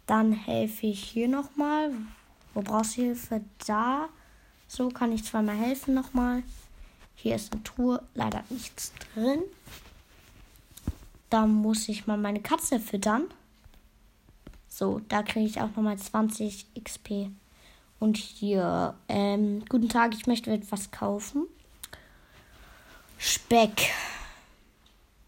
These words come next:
Nein, kann ich für mehr verkaufen.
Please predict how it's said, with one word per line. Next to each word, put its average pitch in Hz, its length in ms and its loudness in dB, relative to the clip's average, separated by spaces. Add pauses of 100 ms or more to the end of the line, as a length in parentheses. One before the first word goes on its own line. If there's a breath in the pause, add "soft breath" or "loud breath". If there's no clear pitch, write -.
(1300)
Nein, 208 300 2
kann 208 180 0
ich 196 140 -6 (240)
für 196 240 0
mehr 202 180 0
verkaufen. 196 640 -4